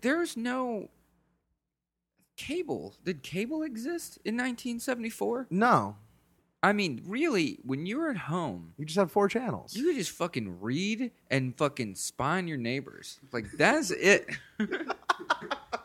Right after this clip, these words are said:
Speaker 1: That's, like, what you did.
Speaker 2: That was, yeah, that's, that's, that was the first reality television, <laughs> right?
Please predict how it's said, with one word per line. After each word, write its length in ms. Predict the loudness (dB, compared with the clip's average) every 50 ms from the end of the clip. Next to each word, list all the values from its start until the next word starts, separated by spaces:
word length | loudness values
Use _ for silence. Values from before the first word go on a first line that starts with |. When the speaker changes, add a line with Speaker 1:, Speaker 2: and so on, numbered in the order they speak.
| _ -6 0
Speaker 1:
That's, 200 | 0 0 2 0
like, 140 | -2 -2 -2 -2
what 260 | 2 4 4 4 4 -2
you 120 | -8 -4
did. 420 | -2 0 2 2 0 -2 -6 -14 -20 _ 4
Speaker 2:
That 80 | 6 6
was, 480 | 6 6 4 2 -2 -2 -4 -6 -2
yeah, 440 | 2 4 6 6 6 6 4 2 -2 -4
that's, 360 | -6 -6 -8 -10 -10 -10 -12 -8 _
that's, 220 | -4 -4 -4 -6 -6 _
that 80 | 2 2
was 280 | 2 2 0 -6 -10 -12 _ _
the 80 | -8 -8
first 360 | -2 0 0 0 0 -2 -2
reality 360 | 0 2 2 2 0 -2 -4
television, 520 | -8 -8 -8 -8 -8 -8 -10 -12 -12 -12 -12
<laughs> 20 |
right? 80 | -14